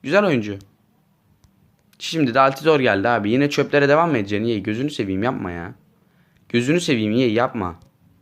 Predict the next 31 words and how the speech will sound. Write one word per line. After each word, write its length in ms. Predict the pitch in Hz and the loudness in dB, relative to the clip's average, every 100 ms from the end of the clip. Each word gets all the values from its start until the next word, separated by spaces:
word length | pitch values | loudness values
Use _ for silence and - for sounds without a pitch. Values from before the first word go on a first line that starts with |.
| _ _ - | _ _ -10
Şu 160 | 117 | -2
bronz 240 | 123 143 - | 0 0 0
kupalar 340 | 143 143 143 | 2 4 4
da 40 | |
yüz 140 | 123 127 | 2 0
coins'ten 400 | 143 135 135 131 | 0 0 0 0
gidiyor 220 | 127 127 | 2 0
bakın. 240 | 117 104 85 _ _ _ _ _ _ _ | 0 -2 -6 _ _ _ _ _ _ _
Bak, 280 | 101 - - | -6 -6 -14
seksen 380 | - 123 123 139 | -2 0 2 0
sekiz 340 | 135 143 175 | 0 -2 -2
coins 280 | 160 156 160 | 2 2 2
zarara 340 | 139 127 131 160 | 2 4 4 2
giriyorum 340 | 151 120 110 | 2 0 0
ben 200 | 110 110 | -4 -4
bu 120 | 107 | -4
bronz 240 | 110 113 - | -2 -2 -4
kupaları 340 | - 110 110 | 0 0 2
satıp. 300 | 117 - 175 - _ _ - | -2 -2 -4 -6 _ _ -2
Hala 320 | 156 170 151 | 2 2 2
bize 140 | 143 | 0
şans 280 | 156 143 139 | -2 -4 -6
getirmiyorlar 540 | 135 160 151 107 98 | -10 -8 -4 -4 -4
ya. 200 | 101 113 - _ _ _ _ _ _ - | -4 -6 -8 _ _ _ _ _ _ -4
Bakın, 220 | 151 202 | -2 0
beğenilerinizden 640 | 165 170 185 196 196 208 196 | 2 2 2 0 0 -2 0
gaza 180 | 185 | 0
gelince 320 | 214 180 170 190 | 0 0 -2 -6
çıkıyor 280 | - 196 | -4 -2
arkadaşlar, 380 | 156 160 160 151 | 0 0 -2 -2
görüyorsunuz. 600 | 127 143 175 160 135 139 | 0 0 0 -2 -6 -8